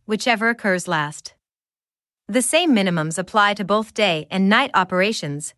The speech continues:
unless different minimums are specified in the notes section of the pilot briefing.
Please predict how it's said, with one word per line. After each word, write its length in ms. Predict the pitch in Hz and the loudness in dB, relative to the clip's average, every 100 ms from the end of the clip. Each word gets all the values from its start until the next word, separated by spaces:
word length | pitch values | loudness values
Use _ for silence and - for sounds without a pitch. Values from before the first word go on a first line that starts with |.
| - | -2
unless 320 | 214 220 226 | 2 2 0
different 380 | - 269 285 233 | -2 -2 -2 0
minimums 540 | 226 247 156 147 165 - | 2 2 0 -4 -8 -2
are 100 | 196 | -2
specified 800 | - 302 320 208 175 151 147 - | 0 0 0 -2 0 0 0 -6
in 120 | 208 196 | 2 4
the 80 | |
notes 340 | 202 240 - - | 6 2 0 -2
section 400 | 277 285 - 170 | 0 0 -4 -4
of 80 | 160 | -4
the 100 | 185 | -2
pilot 440 | 196 180 208 202 | 0 0 0 -2
briefing. 460 | 175 151 151 156 | -4 -4 -6 -8